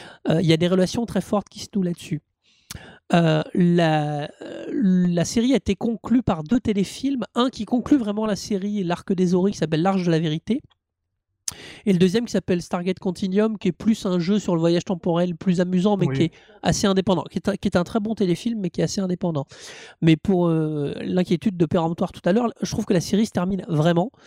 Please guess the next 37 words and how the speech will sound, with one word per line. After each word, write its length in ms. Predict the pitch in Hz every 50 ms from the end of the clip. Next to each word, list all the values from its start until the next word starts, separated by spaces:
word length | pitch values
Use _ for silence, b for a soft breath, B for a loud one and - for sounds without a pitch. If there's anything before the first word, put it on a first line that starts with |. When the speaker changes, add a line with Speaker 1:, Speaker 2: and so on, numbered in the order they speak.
| B B B B B B B B B B -
Speaker 1:
Euh, 580 | 156 151 147 143 143 139 135 135 135 135 135 131
Speaker 2:
Mm. 40 |
Speaker 1:
voilà, 340 | 131 139 135 156 190 202 180
après, 220 | 139 - - - 185
on 100 | 165 160
n'a 100 | 147 143
pas 140 | - 170
le 60 | 151 147
destin 340 | 147 175 160 - - 190 185
de 60 | 175
chaque 140 | - 170 -
personnage, 500 | - - - - - 185 196 220 190 185
mais 40 | 170
en 60 | 160
tout 100 | - -
cas, 120 | - 226
il 80 | 214 185
y 40 | 180
a 40 |
une 100 | 156 147
vraie 220 | 143 147 160 202 220
évolution 360 | 196 185 180 175 - - 208
de 60 | 180
personnage, 640 | - 185 160 - - 175 165 160 170 196 233 226 202 196 B B B B B B B B B B B
et 160 | - 165 165 156
on 120 | 156 165
a 100 | 165 170
fini 280 | - - 202 208 233 208
par 260 | - 202 175 160 165
les 360 | 160 151 151 147 147 151 165
aimer 160 | 165 175 190
beaucoup 320 | 170 165 165 - - - 202
à 40 |
travers 300 | 175 - - 160 165 156
ces 160 | - - 185 151
dix 240 | 160 175 165 170
ans. 220 | 196 202 226 240